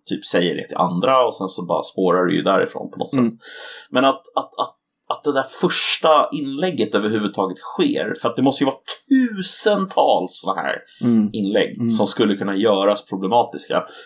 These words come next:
Speaker 1: Och just hon hade oturen att någon
Speaker 2: Mm,
Speaker 1: fick
Speaker 2: mm.
Speaker 1: traction på sin, liksom, sin tweet om att hon var rasistisk, eller
Speaker 2: Precis,
Speaker 1: att hon
Speaker 2: precis.
Speaker 1: approprierade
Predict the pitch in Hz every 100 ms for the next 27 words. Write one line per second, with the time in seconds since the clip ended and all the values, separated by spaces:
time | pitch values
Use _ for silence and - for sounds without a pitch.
0 | - 107 113 - - - 165 107 98 95
1 | 104 95 - 113 95 92 80 101 98 92
2 | 90 - 113 - 98 110 - 135 - 120
3 | - - 95 87 90 - 90 73 64 -
4 | 65 - - _ _ - - - - -
5 | - 117 98 - 113 90 - 80 80 -
6 | - 90 87 82 80 - - _ _ 95
7 | 95 107 104 - - - - - 90 -
8 | 120 123 110 95 87 - 95 - 87 92
9 | 95 90 82